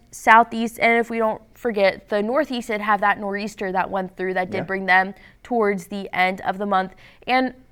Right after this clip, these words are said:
Speaker 1: I might be blurring October and November together, but wasn't the coastal flooding event October?
Speaker 2: That was very end of October, I believe.
Speaker 1: Yes, so for
Speaker 2: Yes.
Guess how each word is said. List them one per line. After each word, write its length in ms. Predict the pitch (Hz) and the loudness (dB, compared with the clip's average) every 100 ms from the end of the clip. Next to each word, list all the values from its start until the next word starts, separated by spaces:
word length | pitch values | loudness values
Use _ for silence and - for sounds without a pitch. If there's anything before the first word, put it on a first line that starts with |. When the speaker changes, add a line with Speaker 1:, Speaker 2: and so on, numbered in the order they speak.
| _ - _ _ _ - | _ -20 _ _ _ -2
Speaker 1:
I 100 | 226 | 0
might 320 | 226 226 254 | 2 0 0
be 180 | 254 254 | -6 -6
blurring 720 | 208 202 214 208 202 196 202 | -6 -2 0 2 2 0 -4
October 720 | 202 202 - - 202 202 196 202 | -4 -6 -6 -6 -2 -2 0 0
and 100 | 202 | 0
November 460 | 196 185 190 190 | 0 0 0 -2
together, 440 | - 190 190 175 170 | -4 0 0 0 -2
but 460 | 175 202 196 - | 2 4 4 2
wasn't 800 | 214 220 247 269 262 254 247 - | 2 6 6 6 2 4 0 -4
the 280 | 233 220 214 214 | 4 6 6 4
coastal 360 | 285 285 285 | 2 2 -2
flooding 320 | 254 233 208 202 | 0 2 2 -2
event 400 | 196 196 190 - | 2 4 4 0
October? 680 | 196 - 226 240 294 320 320 _ _ _ _ _ _ _ _ | -4 -2 -2 0 2 0 -2 _ _ _ _ _ _ _ _
Speaker 2:
That 520 | 107 117 139 170 - | -2 0 0 -2 -8
was 800 | 120 135 151 110 107 104 104 107 - | -4 0 2 4 2 0 -2 -8 -14
very 540 | 107 110 127 139 135 - - | -2 0 0 0 -4 -8 -8
end 440 | 120 113 113 104 | -6 -4 -6 -6
of 380 | - 104 101 95 | -4 -4 -4 -6
October, 560 | 98 98 - 123 113 - | -8 -8 -8 -8 -8 -8
I 120 | 110 | -10
believe. 260 | 92 98 98 | -8 -8 -2
Speaker 1:
Yes, 320 | 226 190 - | 2 2 0
so 200 | - 220 | -2 0
for 160 | 196 | 2
Speaker 2:
Yes. 80 | 233 | 4